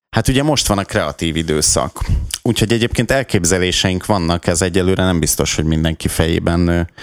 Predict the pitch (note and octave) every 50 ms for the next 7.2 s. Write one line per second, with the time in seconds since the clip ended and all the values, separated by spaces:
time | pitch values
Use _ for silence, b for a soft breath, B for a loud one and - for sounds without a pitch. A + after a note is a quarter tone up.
0 | B B B B B - - F2+ F2 E2 F2+ E2+ E2 - G2 A2+ - - - -
1 | - _ _ _ _ - - - - - - - - - F#2 E2+ E2+ E2+ - -
2 | - - - F2 E2 - - - G#2 G#2 A2+ A#2+ - - - C#3+ C#3+ D3 D3 C#3
3 | - B B B B B B B B B - - - G2+ F#2 F2 E2+ E2 D#2 E2+
4 | D#2+ F2+ F2 F#2 A2+ C#3 D3 - - - - - - - _ - - F2+ F2 E2
5 | - - - F#2+ G2+ A2+ A#2+ A#2+ - - A#2+ A#2+ B2 B2 B2 A2+ - A2 G#2+ -
6 | - - - D#2+ G#2+ - - - G2 - - G#2+ G2+ G2+ G2+ G2 G2 G2 G2 F#2+
7 | F#2+ F2+ -